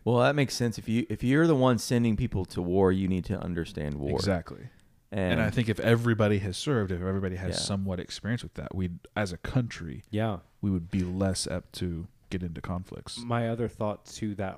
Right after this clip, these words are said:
Speaker 3: whole everybody serving is kind of a separation of class warfare as well,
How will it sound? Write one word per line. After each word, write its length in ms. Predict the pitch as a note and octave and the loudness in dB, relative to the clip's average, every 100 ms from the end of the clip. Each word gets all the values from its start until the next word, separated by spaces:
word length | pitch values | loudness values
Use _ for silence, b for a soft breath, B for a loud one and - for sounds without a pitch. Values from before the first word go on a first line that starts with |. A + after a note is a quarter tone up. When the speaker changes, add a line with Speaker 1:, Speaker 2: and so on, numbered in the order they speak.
| - | -8
Speaker 3:
whole 340 | G#2 F#2+ F#2 G2 | -6 -4 -6 -6
everybody 340 | F#2+ F#2 F2+ | -6 -4 -6
serving 560 | - - F#2+ F2 E2+ - | -6 -4 -4 -4 -6 -8
is 240 | F#2 F2+ | -8 -8
kind 240 | - G2+ G#2 | -8 -6 -4
of 120 | F#2 | -4
a 180 | E2+ E2+ | -4 -6
separation 640 | - G#2 G#2 F#2+ - F#2 | -6 -6 -4 -6 -6 -10
of 140 | D#2+ - - | -12 -14 -14
class 460 | - F#2 F#2 - | -6 -6 -6 -8
warfare 520 | E2 F2 E2 F2 D#2+ | -6 -6 -6 -6 -6
as 160 | D#2+ - | -8 -10
well, 320 | F2 E2+ E2 | -8 -8 -10